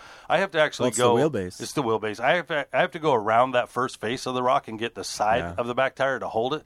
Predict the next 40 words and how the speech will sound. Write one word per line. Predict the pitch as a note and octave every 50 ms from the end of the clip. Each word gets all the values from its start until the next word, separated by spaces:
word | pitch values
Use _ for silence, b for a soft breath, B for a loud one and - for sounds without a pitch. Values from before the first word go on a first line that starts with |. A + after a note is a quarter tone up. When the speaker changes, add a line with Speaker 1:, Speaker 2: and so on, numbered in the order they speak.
| B B
Speaker 2:
Yeah. | B F2 E2 E2+ F#2
Speaker 1:
And | G#2 A2+
that'll | C3 D3+ C#3+ A#2+
hold | F#2+ A#2+ C3+ D3+ D3 A#2+ G#2+
the | F#2+ G#2+ G#2
Jeep | G2 G2+ A#2 C#3+ C#3+ _ -
there. | A#2 - F#2 F#2+ G2 - B B B B B
And | G#2+ A#2+
then | B2 B2+ -
once | B2 C3+ -
it | - A2
climbs | - B2+ A#2+ A2+ A2
up, | B2+ G#2
so | - D#3+ F#3
I'm | F#3 E3+
at | D3+ C#3
a | B2+
little | B2 A#2+ B2 B2
more | A#2+ B2 A#2+ A#2
different | A2 A#2 A#2+ - - G#2 G2
angle. | G#2 G#2+ A2+ A#2+ B2+ B2+ - B B B B B B B B
And | - A#2 A#2
then | B2 B2
I | A#2 A2+
walk | G#2+ A#2 A2+ G2+ -
up | G#2+ G2+ -
it. | A2 - - b b b b b b b b - F#2+
Dan, | F#2 A#2 B2 D#3 C#3 -
<laughs> | -
I | A2
told | G#2 - C#3+ C3 A#2 A2 G#2
Dan, | A2+ A2+ A#2+ B2 A2 G#2
I |
was | A#2 G#2
like, | G2+ G#2+
"Hey, | D3+ G3 E3
go | A2 G#2 C3+ D3
this | C3+ A#2 D#3 E3+ - -
way, | A2+ G2 F#2
bro. | F2 F#2 G2+ A#2 -